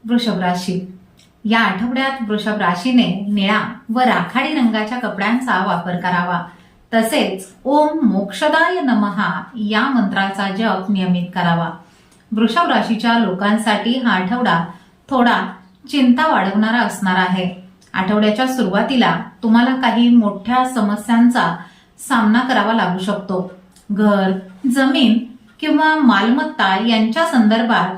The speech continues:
काही वाद असतील तर ते अधिक वाढतील.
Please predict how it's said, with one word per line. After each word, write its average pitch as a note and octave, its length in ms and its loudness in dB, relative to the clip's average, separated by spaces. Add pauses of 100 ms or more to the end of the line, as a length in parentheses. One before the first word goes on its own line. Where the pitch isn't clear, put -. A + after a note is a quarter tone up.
काही A#3 320 0
वाद G#3 260 0
असतील A3 560 -2 (380)
तर C#4+ 300 2
ते C#4 300 -2
अधिक A#3 420 2
वाढतील. F#3 600 -2